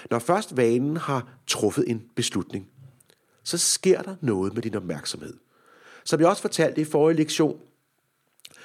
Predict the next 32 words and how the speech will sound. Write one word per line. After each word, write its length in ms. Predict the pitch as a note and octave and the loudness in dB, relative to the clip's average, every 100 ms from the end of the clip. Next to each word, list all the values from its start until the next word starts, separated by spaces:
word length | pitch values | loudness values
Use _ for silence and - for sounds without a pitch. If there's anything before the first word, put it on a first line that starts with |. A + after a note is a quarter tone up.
| - | -12
så 160 | - F3 | 0 2
bliver 140 | E3+ | 4
der 80 | A#2+ | 2
sendt 340 | A2+ F#3 F3+ | 4 2 2
nogle 180 | C3 A2+ | 0 -2
signaler 460 | - G2+ A2+ E3 D#3 - _ | 0 0 0 -2 -6 -14 _
fra 400 | - F2 - - _ _ _ - | -14 -10 -10 -14 _ _ _ -16
dit 240 | E2+ - | -16 -8
vanecenter 640 | F2 G#2 E3 D3 G2+ - | -4 0 0 2 0 -2
og 120 | G2+ | -2
op 180 | F2+ G2 | -2 -2
til 140 | - A2 | -2 -2
dit 100 | E2 | -2
opmærksomhedscenter, 920 | D2+ B2+ F3 A#3 F3+ - D#3+ - C#3+ - - - - - | -2 -2 0 0 0 2 0 0 -4 -8 -20 -20 -20 -14
som 220 | - G3 F#3 | -2 -2 2
gør, 200 | E3+ E3+ | 4 4
at 320 | - D#3+ - | 2 0 2
den 120 | A3 - | 2 2
vanebeslutning, 1040 | C3 C#3 B2 D3+ F#3+ E3 D3+ C#3+ C3+ B2 | -2 2 4 2 2 0 0 0 0 -2
der 80 | B2+ | -2
lige 160 | A2 C#3+ | 0 0
er 40 | |
blevet 200 | C#3+ C3+ | 2 0
truffet, 460 | - A2+ A2 C#3 C3 - - _ _ _ _ _ | 0 2 2 2 -6 -8 -20 _ _ _ _ _
nu 200 | F#3+ A3+ A3+ - | 2 2 0 -8
kommer 200 | - - | -2 0
til 160 | - | 2
at 80 | D#3+ | 0
fylde 580 | E3 - - F#3+ F3+ G#3+ - _ | -2 -6 0 2 4 0 -2 _
mere 400 | - C#3 C3 C#3+ | 0 4 6 6
i 80 | D3 | 4
opmærksomheden, 800 | C#3 B2 A2 G2 C#3+ B2 G#2 G#2+ | 2 2 -2 0 -2 0 -2 -4